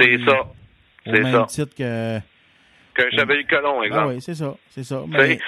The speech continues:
Speaker 2: sauf que la confrérie, euh, c'est, c'est tout le temps de, il manque des points à, à améliorer là-dedans, puis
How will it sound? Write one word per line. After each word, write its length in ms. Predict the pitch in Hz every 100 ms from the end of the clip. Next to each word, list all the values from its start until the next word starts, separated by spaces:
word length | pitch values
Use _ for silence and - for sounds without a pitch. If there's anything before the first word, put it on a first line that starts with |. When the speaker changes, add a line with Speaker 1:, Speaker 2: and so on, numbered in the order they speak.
| - - _ _ _ _
Speaker 2:
sauf 440 | - 143 156 139
que 340 | - 143 139 135
la 120 | 127
confrérie, 920 | 143 143 123 131 135 123 139 170 160 147
euh, 100 | 127
c'est, 720 | - 131 123 120 117 113 113
c'est 240 | - -
tout 140 | 110 120
le 40 |
temps 280 | 110 139 139
de, 300 | 131 123 113 - - - - - - _ _ _
il 220 | 117 120 123
manque 420 | 131 151 151 139
des 200 | 139 131
points 460 | - 131 143 151 147
à, 240 | 135 120 110 - - _ _ _ _ _ _
à 100 | 123
améliorer 680 | 131 135 131 135 131 123 139
là-dedans, 440 | 131 110 123 165
puis 100 | 170